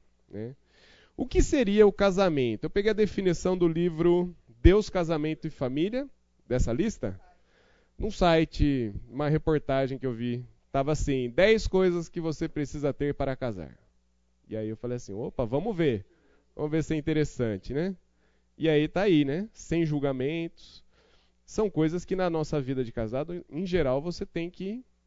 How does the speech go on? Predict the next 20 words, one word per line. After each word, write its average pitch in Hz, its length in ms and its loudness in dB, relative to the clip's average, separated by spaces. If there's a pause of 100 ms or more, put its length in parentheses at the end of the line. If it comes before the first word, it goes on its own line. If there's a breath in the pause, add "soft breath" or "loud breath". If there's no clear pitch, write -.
(160)
tratar, 180 500 -4 (220)
né? 135 240 -8
Muitas 131 440 -6
vezes, 139 200 -4
se - 420 -8
o 143 100 0
seu 127 480 0 (400 soft breath)
cônjuge 131 400 -2 (120)
peca 160 360 2
contra 127 300 -6
você, 131 540 -4 (1160)
ou 127 480 4 (140)
se - 240 -6
ele 131 120 -2
cometeu 143 460 -2
algum 143 220 -2
pecado, 143 560 -4
é 131 80 2
importante 160 720 -2
você 196 560 -6